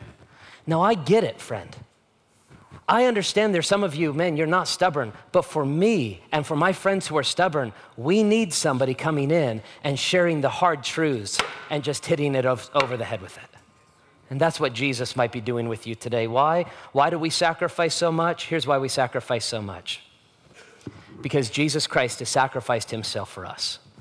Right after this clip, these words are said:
We are willing and ready to sacrifice because of what Christ has done for us.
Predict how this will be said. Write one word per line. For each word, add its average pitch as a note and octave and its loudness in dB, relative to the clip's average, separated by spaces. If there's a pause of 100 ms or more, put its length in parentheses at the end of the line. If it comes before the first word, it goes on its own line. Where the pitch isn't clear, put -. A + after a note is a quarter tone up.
(1300)
We D#3+ 4
are B2+ 4
willing F3+ 2
and A#2 -2
ready D#3 2
to C#3+ 0
sacrifice A#2+ -2
because A2+ -8
of F#2+ -8
what A2 -4
Christ - -6
has F2 -12
done F2+ -14
for - -18
us. - -8